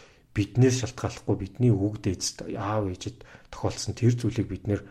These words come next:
удамшуулж аваад тэрнээсээ болоод, э, одоо тэрнээ зовж шаналаад байгаа юм байна. Заавал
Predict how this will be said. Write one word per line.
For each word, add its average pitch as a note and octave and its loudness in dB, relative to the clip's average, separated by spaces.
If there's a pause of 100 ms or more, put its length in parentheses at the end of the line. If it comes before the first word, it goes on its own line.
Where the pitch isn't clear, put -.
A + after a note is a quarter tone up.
(200)
удамшуулж A2 0
аваад G#2+ -2
тэрнээсээ A2 0
болоод, B2 -2 (480)
э, G2+ -4
одоо F#2+ -8
тэрнээ F#2 -2
зовж F2+ -4
шаналаад F2+ -10
байгаа E2+ -10
юм E2+ -14
байна. G2 -16
Заавал A#2+ 2